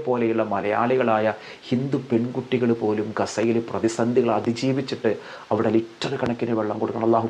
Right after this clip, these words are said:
പ്രതിഫലം കൊടുക്കൂലേ? സൗദി അറേബ്യയിൽ ഒരു പ്രതിഷേധങ്ങൾ കണ്ടിട്ടുണ്ടോ? വേണ്ട, യു എയിൽ കണ്ടിട്ടുണ്ടോ? ഖത്തറിൽ കണ്ടിട്ടുണ്ടോ? നമ്മുടെ രാജ്യത്ത് ലണ്ടനിൽ, ഇറ്റലിയിലൊക്കെ പ്രതിഷേധം നടത്താന്നല്ലാതെ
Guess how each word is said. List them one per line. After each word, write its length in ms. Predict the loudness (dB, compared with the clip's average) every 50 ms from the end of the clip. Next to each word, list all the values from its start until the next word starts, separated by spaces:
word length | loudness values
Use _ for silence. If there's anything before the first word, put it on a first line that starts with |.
| -2
പ്രതിഫലം 340 | -2 -2 0 0 0 0 2 2
കൊടുക്കൂലേ? 420 | 0 0 0 0 0 2 4 4 2 0 -2 -6 -8 -8 -8 -10 -12 -12 -12 -12 -12 -10 -6 0 2
സൗദി 340 | 6 6 6 6 8 6 6 6
അറേബ്യയിൽ 280 | 4 2 0 0 0
ഒരു 80 | 0 -2 -2
പ്രതിഷേധങ്ങൾ 540 | -4 -6 -6 -4 -2 0 0 2 0 0 0 -2 -4
കണ്ടിട്ടുണ്ടോ? 400 | -6 -6 -8 -8 -6 -6 -6 -6 -6 -8 -10 -8 -6 -6 -4 -4 -4 -6 -6 -8 -10 -2 2 4
വേണ്ട, 240 | 4 6 6 6 6 6 6 6
യു 100 | 4 2 2 2 2 2
എയിൽ 180 | 2 2 2 0 2
കണ്ടിട്ടുണ്ടോ? 440 | 2 0 -2 -4 -4 -4 -4 -2 -4 -4 -6 -8 -2 0
ഖത്തറിൽ 440 | 0 0 0 2 2 4 6 6 6 6
കണ്ടിട്ടുണ്ടോ? 460 | 6 4 2 0 -2 -2 -2 -2 -2 -2 -4 -8 -16 -20 -20 -20 -20 -20 -8 -2 2
നമ്മുടെ 320 | 4 4 6 6 8 8 8 8
രാജ്യത്ത് 360 | 6 6 6 4 2 4 4 4
ലണ്ടനിൽ, 480 | 4 4 4 2 2 4 4 6 6 6 6 4
ഇറ്റലിയിലൊക്കെ 540 | 4 0 2 4 4 4 4 4 2 2 0 0 2
പ്രതിഷേധം 480 | 0 -2 -2 0 0 2 4 4 4 4
നടത്താന്നല്ലാതെ 800 | 4 2 2 2 2 2 2 4 4 4 4 4 4 6 4 4